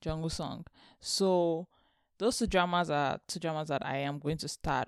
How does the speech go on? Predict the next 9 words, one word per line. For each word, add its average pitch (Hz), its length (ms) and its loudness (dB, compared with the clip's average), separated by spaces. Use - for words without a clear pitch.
watching 151 380 -4
probably 147 320 -4
this 147 320 -4
week. 147 540 -2
I'm 165 140 -2
really 196 160 4
excited 160 440 -2
for 143 140 -2
Boyhood 151 720 0